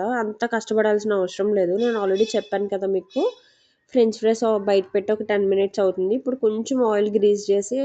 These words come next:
కలిపేసి అలా ఉంచేస్తాను. ఆయిల్ అంటే నేను మరీ మామూలుగానే నేను చాలా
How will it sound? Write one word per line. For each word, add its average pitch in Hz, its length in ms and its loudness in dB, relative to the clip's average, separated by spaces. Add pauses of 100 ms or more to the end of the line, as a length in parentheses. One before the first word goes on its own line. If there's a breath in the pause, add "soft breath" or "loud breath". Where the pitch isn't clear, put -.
కలిపేసి 208 420 0
అలా 190 160 0
ఉంచేస్తాను. 180 640 -2 (1080)
ఆయిల్ 202 340 2
అంటే 240 200 0
నేను 285 220 2
మరీ 214 240 2 (200)
మామూలుగానే 233 560 2
నేను 285 220 0
చాలా 233 260 -4